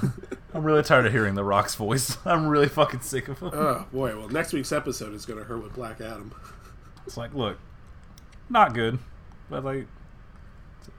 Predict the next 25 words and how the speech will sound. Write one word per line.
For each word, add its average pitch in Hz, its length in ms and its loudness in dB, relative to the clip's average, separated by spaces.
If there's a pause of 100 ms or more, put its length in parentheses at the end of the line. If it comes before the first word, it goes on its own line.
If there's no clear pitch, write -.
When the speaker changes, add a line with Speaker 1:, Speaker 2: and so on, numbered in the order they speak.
Speaker 2:
perfectly - 380 -12
serviceable 85 840 -8 (360)
movie 90 300 -6
with 90 200 -10
cute 95 240 -8
animals. 113 420 -6
It's - 240 -14
whatever. 101 360 -10
Speaker 1:
Yeah, 120 200 -6
it 123 140 -6
doesn't 131 300 -2
seem 113 280 -6
even, 107 440 -12
like, 113 160 -14 (200)
vaguely 117 320 -8
offensive. 123 500 -14 (840)
Speaker 2:
But 123 60 -8
what 135 200 -4
if - 140 -6
I - 100 -6
told 104 380 -8
you 98 100 -4
that - 160 -10
this - 200 -10
movie, 101 400 -6